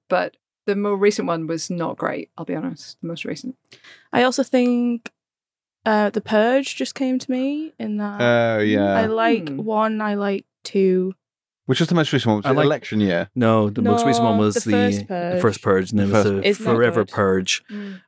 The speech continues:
Speaker 3: I think it
Speaker 4: Uh,
Speaker 3: was the Forever Purge was the last one I saw, yeah.
Speaker 4: Frank-
Speaker 2: I don't think I've
Speaker 1: I
Speaker 2: seen
Speaker 1: didn't think it
Speaker 2: Forever
Speaker 1: was
Speaker 2: Purge,
Speaker 1: bad.
Speaker 2: actually.
Speaker 1: It was pretty
Speaker 4: Yeah.
Speaker 1: good, I thought.
Speaker 4: I think they're all, they're all
Speaker 3: Yeah.
Speaker 4: solid. Frank
Speaker 1: Yeah.
Speaker 4: Grillo said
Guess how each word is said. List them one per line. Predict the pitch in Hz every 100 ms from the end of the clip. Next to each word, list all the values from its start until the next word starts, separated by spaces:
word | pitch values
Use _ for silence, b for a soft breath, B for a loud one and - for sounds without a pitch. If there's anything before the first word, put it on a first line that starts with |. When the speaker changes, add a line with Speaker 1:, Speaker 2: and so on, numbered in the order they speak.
| -
Speaker 3:
I |
think | 156
it |
Speaker 4:
Uh, | 185
Speaker 3:
was | 151
the |
Forever | 127 143 135 123
Purge | 123 110
was | 104
the | 110
last | 104 101
one | 98
I |
saw, | 92 92 85 85
yeah. | 98 90
Speaker 4:
Frank- | - - 151
Speaker 2:
I | 254
don't |
think | 262 254
I've |
Speaker 1:
I | 277
Speaker 2:
seen | 415
Speaker 1:
didn't | -
think |
it | 349
Speaker 2:
Forever | 233
Speaker 1:
was | 240
Speaker 2:
Purge, | 196 180
Speaker 1:
bad. | 381
Speaker 2:
actually. | - - 180 196
Speaker 1:
It |
was | 254 -
pretty | 381
Speaker 4:
Yeah. | 220 208
Speaker 1:
good, |
I | 202
thought. | - -
Speaker 4:
I | 196
think | 262
they're | 220
all, | 220
they're | 180 202
all |
Speaker 3:
Yeah. | 196
Speaker 4:
solid. | - 156 113 101
Frank | 165 156
Speaker 1:
Yeah. |
Speaker 4:
Grillo | 170 151
said | 123 - 113 107